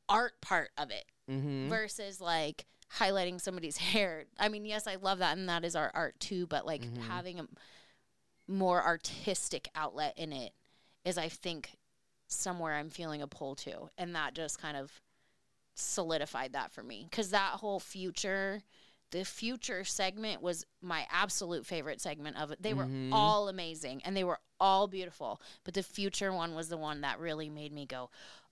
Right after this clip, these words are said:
Speaker 1: "Ah," even though none of it would I put on my head and wear out the door right now.
Speaker 2: Right.
Speaker 1: You know?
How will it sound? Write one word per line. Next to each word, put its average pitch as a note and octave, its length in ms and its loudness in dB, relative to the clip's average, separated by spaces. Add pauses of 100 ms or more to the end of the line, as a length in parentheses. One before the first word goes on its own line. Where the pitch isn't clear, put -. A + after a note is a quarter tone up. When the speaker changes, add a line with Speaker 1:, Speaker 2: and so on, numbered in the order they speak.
Speaker 1:
"Ah," - 560 2
even C4+ 280 -2
though A3 160 2
none A3+ 400 2
of A3 140 0
it F3+ 140 4
would F#3 120 2
I F#3 120 2
put G3 200 2
on F#3+ 140 2
my F3+ 100 -4
head E3+ 220 0
and D#3+ 140 -2
wear D#3 180 4
out C3 140 -2
the C#3+ 60 -14
door F3 260 4
right D#2+ 180 -4
now. F2+ 320 -6
Speaker 2:
Right. F3 380 8
Speaker 1:
You B3+ 80 4
know? A#3 340 2